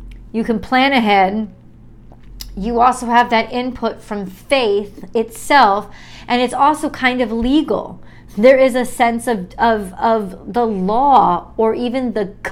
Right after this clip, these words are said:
government. Maybe you are running for something, or you're, you're just taking the lead somehow. I, I don't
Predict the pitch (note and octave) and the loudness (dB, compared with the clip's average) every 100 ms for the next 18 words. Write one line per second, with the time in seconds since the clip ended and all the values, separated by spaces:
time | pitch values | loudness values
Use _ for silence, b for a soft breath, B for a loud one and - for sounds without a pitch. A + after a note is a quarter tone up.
0 | - C4+ D4 C4 F3+ F#3 F3+ B B B | 2 2 4 -2 -2 -6 -12 B B B
1 | G#3 A3+ A#3 A3+ B3+ C#4 E4+ G3 F3+ G3+ | 2 4 4 0 2 2 2 0 -2 -6
2 | F3+ G3+ G#3+ G3 F#3 F#3 F#3 F#3 E3+ F#3 | -4 -2 -2 -4 -6 -4 -4 -6 -8 -10
3 | - A3+ A3 A3 G#3 B3 A#3 - C#4 C4+ | -6 -2 0 -2 -4 -4 -6 -4 -6 -6
4 | - B3 B3 D4 C4 C#4 D#4 - G#3 G3 | -2 -2 0 -2 0 0 -2 -2 -4 -2
5 | F3+ - - - B3 C4+ C#4 | -2 -2 -4 -4 -4 -2 -4